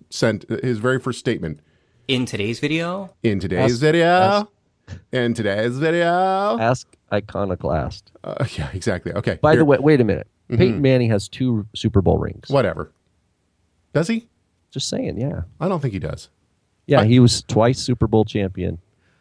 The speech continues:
Speaker 3: for Super Bowl forty-one
Speaker 1: That shows you how much I know.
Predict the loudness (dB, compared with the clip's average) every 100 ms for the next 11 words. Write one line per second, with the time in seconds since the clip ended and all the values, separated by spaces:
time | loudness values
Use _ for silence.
0 | _ _ _ 2 2 4 2 4 4 6
1 | 8 8 6 2 -4 -20 -4 0 0 -2
2 | -2 -2 -2 -4 -10 _ -6 -2 0 2
3 | 2 2 0 2 0 -2 -6